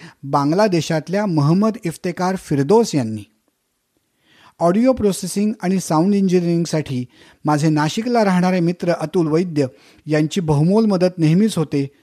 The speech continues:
तशी ती यावेळीही झाली आहे. आणि विश्वसंवाद या मराठी पॉडकास्टची निर्मिती केली आहे अमेरिकेतली कंपनी प्रेयस आर्ट्स यांनी.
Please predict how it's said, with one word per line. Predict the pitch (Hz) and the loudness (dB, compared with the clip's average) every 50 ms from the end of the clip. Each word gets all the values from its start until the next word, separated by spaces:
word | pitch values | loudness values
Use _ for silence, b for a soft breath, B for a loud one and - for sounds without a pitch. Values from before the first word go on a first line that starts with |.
| b b - | b b -4
तशी | 160 - 190 185 | -4 -2 -2 -4
ती | 175 175 156 | -4 -2 0
यावेळीही | 151 147 147 160 160 170 175 165 | 2 2 4 4 4 4 4 4
झाली | 143 135 113 113 110 | 2 0 -4 -4 -10
आहे. | 104 - - _ _ _ _ _ _ _ _ _ _ _ _ _ _ _ _ _ B B B B B B B | -12 -16 -20 _ _ _ _ _ _ _ _ _ _ _ _ _ _ _ _ _ B B B B B B B
आणि | 170 180 | 0 2
विश्वसंवाद | 175 180 175 - 196 196 180 - 185 180 180 214 247 233 | 2 2 0 2 0 -2 0 0 -2 0 2 2 2 4
या | 240 208 | 2 2
मराठी | 175 165 165 180 185 185 - 254 | 2 2 2 2 0 0 0 0
पॉडकास्टची | 269 262 226 190 180 - 202 185 - - 202 190 | 2 2 2 0 0 -2 -4 -4 -4 -4 -2 0
निर्मिती | 180 165 165 165 165 160 175 175 | 0 0 0 0 -2 -2 -2 -4
केली | 165 - 147 139 147 | -2 0 0 0 0
आहे | 190 240 B B B B B B B | -2 -4 B B B B B B B
अमेरिकेतली | 160 170 185 208 226 233 226 247 226 - 202 202 | 0 2 2 2 0 0 -2 -4 -6 -2 -2 -4
कंपनी | 185 185 160 143 135 - 151 175 226 247 b b b b - | -2 0 -2 0 0 -2 -2 -2 -4 -4 b b b b -2
प्रेयस | 139 147 156 165 180 190 - - - - | 0 0 2 2 2 0 0 -4 -8 -6
आर्ट्स | 127 131 135 135 131 - - 131 | -4 -2 -2 -2 -4 -6 -8 -6
यांनी. | 117 117 113 110 104 98 | -4 -4 -4 -6 -8 -10